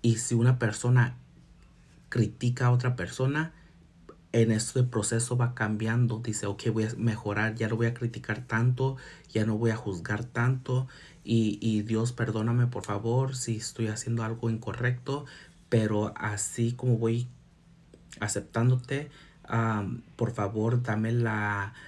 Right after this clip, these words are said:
la, am, la fuerza para que ya no sea tan criticón o cri-, o para estar juzgando a las personas. Yo sé que, mm, voy a fallarte una y otra vez, bla, bla, bla".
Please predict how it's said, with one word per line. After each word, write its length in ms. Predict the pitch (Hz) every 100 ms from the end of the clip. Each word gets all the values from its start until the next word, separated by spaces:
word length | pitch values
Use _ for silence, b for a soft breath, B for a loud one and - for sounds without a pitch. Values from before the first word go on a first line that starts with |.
| B B -
la, 400 | 120 110 104 -
am, 540 | 110 107 104 101 104 -
la 120 | 92
fuerza 520 | - 123 113 - 135
para 280 | 127 113 104
que 180 | - 104
ya 160 | 110 107
no 260 | 117 117 - - - -
sea 240 | - 120 117
tan 240 | 117 117
criticón 720 | - 110 101 92 - 113 117 110
o 160 | 101
cri-, 240 | - 104 - - - 107
o 320 | 107 104 101 -
para 180 | 101 101
estar 220 | - 104
juzgando 480 | - 117 104 110 110
a 40 |
las 160 | 107 -
personas. 600 | 90 - 107 110 113 123 B B B -
Yo 200 | 113 107
sé 200 | - 113
que, 140 | 120 117 - - -
mm, 300 | 110 120 107
voy 160 | 113 110
a 80 | 117
fallarte 480 | 107 107 104 -
una 260 | 107 113 113
y 100 | 110
otra 240 | 110 107
vez, 280 | 104 113 120
bla, 100 | 110
bla, 80 | 104
bla". 240 | 101 127